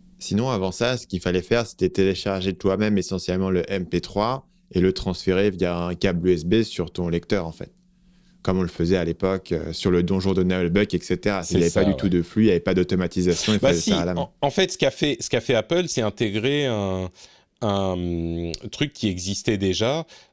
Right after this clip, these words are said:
Speaker 2: euh, qui était justement le format R S S podcast,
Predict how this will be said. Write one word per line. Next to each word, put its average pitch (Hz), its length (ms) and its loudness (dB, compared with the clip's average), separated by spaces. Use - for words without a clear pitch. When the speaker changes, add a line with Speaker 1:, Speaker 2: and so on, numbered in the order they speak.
Speaker 2:
euh, 95 240 0
qui 95 160 -4
était 143 460 0
justement 113 720 -2
le 95 180 0
format 113 680 0
R 101 140 0
S 101 220 -2
S 107 180 0
podcast, 120 640 -2